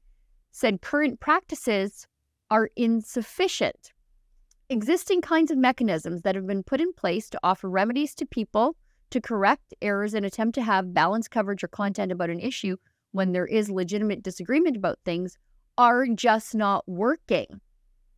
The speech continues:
said the representative from the National Council of Canadian Muslims.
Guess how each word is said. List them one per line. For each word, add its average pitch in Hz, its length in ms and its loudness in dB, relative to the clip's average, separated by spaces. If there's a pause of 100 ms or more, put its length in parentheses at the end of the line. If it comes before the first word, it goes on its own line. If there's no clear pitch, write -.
(920)
said 190 340 0
the 185 80 -4
representative 170 680 0
from 165 340 -4
the 170 100 -2
National 165 400 -2
Council 156 560 -4
of - 180 -8
Canadian 156 640 -2
Muslims. 156 760 -4